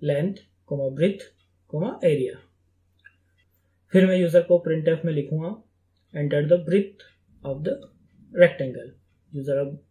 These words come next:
उसकी ब्रेथ में insert करेगा, मैं उसको किससे पढ़ा लूंगा? scanf function से पढ़ा लूंगा। scanf का यूज़ करते आपको आता ही है, नहीं आता तो मैं वो और बता देता हूँ। scanf,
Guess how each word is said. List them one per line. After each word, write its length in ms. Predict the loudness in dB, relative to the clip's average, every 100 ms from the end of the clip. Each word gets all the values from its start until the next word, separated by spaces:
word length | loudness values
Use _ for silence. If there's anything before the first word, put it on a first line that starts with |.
| -18
उसकी 220 | -12 -10
ब्रेथ 520 | -4 -4 -4 _ -4
में 80 | -2
insert 240 | 0 0
करेगा, 300 | 0 0 2
मैं 80 | 0
उसको 220 | -2 -6
किससे 220 | -10 -4 -2
पढ़ा 200 | -2 -4
लूंगा? 280 | -4 -8 -12 _ _ _ _ -8
scanf 340 | -4 0 0
function 380 | 0 -4 -4 -2
से 100 | -2
पढ़ा 200 | -2 -4
लूंगा। 380 | -4 -8 -12 -16
scanf 460 | -20 -6 -4 -2 -2
का 60 |
यूज़ 260 | -2 -2 -6
करते 220 | -6 -6
आपको 240 | -4 -4
आता 180 | -6 -4
ही 160 | -4 2
है, 320 | 0 0 -10 _ _ _ _ _
नहीं 160 | -2 -2
आता 220 | 0 -2
तो 100 | -2
मैं 120 | -2
वो 140 | -2 2
और 140 | 4
बता 200 | 4 4
देता 220 | 2 0
हूँ। 120 | -4 -6
scanf, 460 | -4 -2 2 0